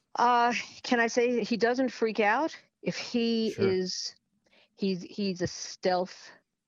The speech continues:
Speaker 1: attacker. You get it?
Speaker 2: I do.
Speaker 1: Like, I mean, I know you get it. I know you know what I'm talking about. He doesn't freak out.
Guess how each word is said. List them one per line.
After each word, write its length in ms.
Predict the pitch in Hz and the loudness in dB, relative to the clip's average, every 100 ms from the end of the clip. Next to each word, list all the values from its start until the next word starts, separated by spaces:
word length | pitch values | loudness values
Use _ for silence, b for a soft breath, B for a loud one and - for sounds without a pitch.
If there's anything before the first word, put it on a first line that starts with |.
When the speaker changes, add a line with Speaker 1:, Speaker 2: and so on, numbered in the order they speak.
| - | -10
Speaker 1:
attacker. 480 | - 165 170 - - | -2 -2 -2 -8 -14
You 120 | 143 | -8
get 180 | 156 156 | -6 -4
it? 140 | - _ _ _ _ _ _ | -6 _ _ _ _ _ _
Speaker 2:
I 60 | 110 | -2
do. 40 | |
Speaker 1:
Like, 240 | 160 90 - | -2 -4 -4
I 140 | 165 180 | -2 2
mean, 80 | |
I 60 | 202 | 2
know 100 | 208 | 2
you 180 | 196 180 | 2 0
get 220 | 160 135 | 0 -2
it. 80 | - | -4
I 60 | 151 | -4
know 120 | 156 | 0
you 180 | 160 156 | 0 0
know 140 | 151 | 0
what 100 | 147 | 0
I'm 60 | 143 | -2
talking 260 | - 151 151 | -2 -2 -2
about. 120 | 147 B B B | -6 B B B
He 140 | - 190 | -6 0
doesn't 400 | 220 220 196 147 | 2 2 0 -2
freak 280 | 156 139 | -2 -4
out. 240 | - - | -6 -12